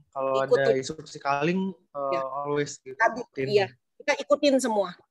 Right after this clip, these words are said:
Speaker 2: Jadi, kalau kita nggak mau G P impor kota dipotong. Ya, jadi benar-benar diawasin sebenarnya. Jadi, mereka juga acak kalau ada kecelakaan dan sebagainya, Polri, mereka lihat, Bu. Kalau kita sebenarnya, yang sebenarnya.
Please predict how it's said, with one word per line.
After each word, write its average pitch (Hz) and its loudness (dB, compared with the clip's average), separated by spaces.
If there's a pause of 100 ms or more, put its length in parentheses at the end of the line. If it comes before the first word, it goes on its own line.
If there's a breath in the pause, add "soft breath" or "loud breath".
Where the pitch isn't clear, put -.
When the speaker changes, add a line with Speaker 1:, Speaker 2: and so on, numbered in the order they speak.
(360)
Speaker 2:
Jadi, 240 4
kalau 226 6
kita 294 2
nggak 233 4
mau 226 6
G 220 -6
P 220 0
impor 208 2
kota 214 4
dipotong. - -6 (480)
Ya, 190 -4
jadi 196 0
benar-benar 220 -2 (480)
diawasin 233 2
sebenarnya. 202 -6
Jadi, 214 -12 (240)
mereka 220 2
juga 214 2
acak - 0
kalau 196 2 (120)
ada - -6
kecelakaan 233 -4
dan 202 -4
sebagainya, 202 -2
Polri, 214 -2 (160)
mereka 208 -4
lihat, 190 -2 (160)
Bu. - -10 (640)
Kalau 190 0
kita 202 -6
sebenarnya, 185 -6
yang 175 -18
sebenarnya. 165 -12